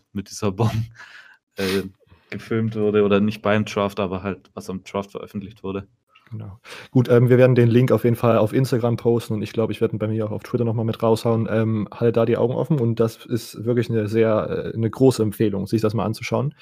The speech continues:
Speaker 2: Ähm,
Speaker 1: Ja.
Speaker 2: aber weiter zu meiner Frage. Die Bowl-Teilnahme, äh, also denkst, denkt ihr, dass dieses Jahr schon eine Bowl-Teilnahme möglich ist? Und was müsste passieren, dass das, äh, eine, eine Möglichkeit ist? Silvio hat ja schon gemeint, ist eher, er sieht's eher nicht so. Aber was müsste passieren, dass das,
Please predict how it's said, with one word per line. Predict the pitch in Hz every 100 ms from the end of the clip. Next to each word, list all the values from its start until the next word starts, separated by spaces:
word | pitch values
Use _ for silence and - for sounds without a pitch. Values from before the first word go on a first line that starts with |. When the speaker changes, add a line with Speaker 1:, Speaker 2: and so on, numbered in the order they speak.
| - - -
Speaker 2:
Ähm, | 120
Speaker 1:
Ja. | 123 123 -
Speaker 2:
aber | 120 127
weiter | 123 127
zu | 127
meiner | 117
Frage. | 107 107 123 131 _ 123
Die | 120
Bowl-Teilnahme, | 123 147 165 127 123 123 123 120 117 120 117 113 -
äh, |
also | 120
denkst, | 120 143 -
denkt | - 147
ihr, | 143
dass | 131 120 -
dieses | 127 123
Jahr | 120
schon | - 127
eine | 117
Bowl-Teilnahme | 117 123 123 113 110 110
möglich | 113 107 110
ist? | 107
Und | 107 113 110
was | 117 135
müsste | 135 -
passieren, | 120 117 123 117
dass | 107
das, | 117 107 - _ - - -
äh, | 104 101 92 - _ -
eine, | 113 110 101 98 - _ 120
eine | 110
Möglichkeit | 110 110 110 - 110
ist? | - - _ _
Silvio | - 127 120
hat | 120
ja | 120
schon | 127
gemeint, | 117 113 123 127 - - - - -
ist | 117 -
eher, | 117 113 110 - - 123 120
er |
sieht's | 120 120
eher | 120 113
nicht | 139 143
so. | 160 170 202 _ _ _ _ -
Aber | 117 117
was | 117
müsste | 131 -
passieren, | 113 107 117 113
dass | 107
das, | - 104 -